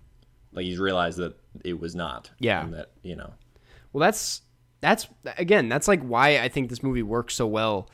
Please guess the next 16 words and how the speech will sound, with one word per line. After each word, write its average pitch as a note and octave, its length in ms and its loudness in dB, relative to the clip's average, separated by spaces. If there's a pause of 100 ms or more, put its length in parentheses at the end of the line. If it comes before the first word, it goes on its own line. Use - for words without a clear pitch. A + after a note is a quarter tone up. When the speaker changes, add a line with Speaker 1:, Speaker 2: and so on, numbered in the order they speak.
(120)
Speaker 2:
and A#2 140 -4
doesn't B2 240 -2
come A2+ 160 -4
across G#2+ 400 0
as G2+ 140 -6
overly G#2+ 400 -4
sappy, G#2 520 -2
is A2 160 -6
that A2 280 -2 (400)
it's, - 500 -4
it's D3 180 2
so G3+ 200 4
much B3 200 0
more G3 200 4
emotionally D3+ 640 2
mature F3 580 -2